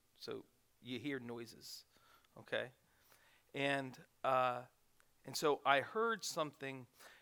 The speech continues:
uh, right when you come in, there's a little well on the inside where you could stick one of those grass mats or something like that to wipe your feet, and you could replace it. Well, the dog had just done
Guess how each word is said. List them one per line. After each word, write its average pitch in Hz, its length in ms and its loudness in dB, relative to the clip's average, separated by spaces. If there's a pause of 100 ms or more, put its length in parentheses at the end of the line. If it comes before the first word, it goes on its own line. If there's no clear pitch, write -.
(120)
uh, 139 140 6 (140)
right 202 220 8
when 214 120 -2
you 190 100 -2
come 185 340 0 (100)
in, 135 460 0 (240)
there's 151 180 0
a 147 60 0
little 156 500 0
well 139 560 6
on 131 140 0
the 139 120 -2
inside 143 400 0
where 135 100 -2
you 123 60 -6
could - 160 -12
stick - 280 -4
one 151 100 -2
of 143 40 -4
those 135 200 -4
grass 143 440 0
mats 143 300 0
or 156 60 -8
something 156 240 -6
like 147 140 -4
that 151 200 0
to - 80 -6
wipe 143 160 0
your 147 80 -10
feet, 156 320 -6
and 135 80 -10
you 123 80 -12
could 127 140 -12
replace 139 420 -4
it. 196 140 -2 (640)
Well, 147 340 6
the 147 80 -4
dog 165 340 6
had 151 100 -8
just 147 260 -4
done 139 320 2